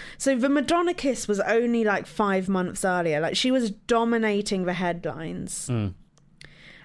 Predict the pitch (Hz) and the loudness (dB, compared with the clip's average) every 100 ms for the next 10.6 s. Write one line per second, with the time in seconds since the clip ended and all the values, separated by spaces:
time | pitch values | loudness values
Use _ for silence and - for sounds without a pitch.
0 | - 247 247 240 233 226 240 226 - 311 | -2 2 2 2 2 0 0 0 0 2
1 | 302 285 269 220 240 226 220 233 202 - | 4 4 2 0 0 0 0 0 2 0
2 | 202 208 - 196 196 170 175 165 175 160 | 0 0 -2 -2 -2 -2 -2 -2 -4 -4
3 | 165 156 120 107 170 - - - - - | -4 -4 -2 -2 -4 -10 -20 -20 -20 -6
4 | - 240 233 226 - - 226 208 202 214 | 0 2 2 0 -2 -2 0 2 0 0
5 | 208 196 185 175 170 185 185 185 - 185 | 0 0 0 0 -2 -2 0 -2 -2 -2
6 | 185 190 170 185 180 185 160 139 170 - | -2 -4 -2 0 0 -2 -6 -6 -8 -12
7 | - - - - - 269 269 262 240 - | -18 -20 -20 -10 0 4 4 2 0 -2
8 | 277 392 381 - 311 269 277 226 214 208 | 0 2 2 2 2 4 2 2 0 -2
9 | 208 220 226 214 220 202 175 180 175 202 | 0 2 2 2 2 2 2 0 2 2
10 | 202 208 190 165 - | 2 2 0 0 -2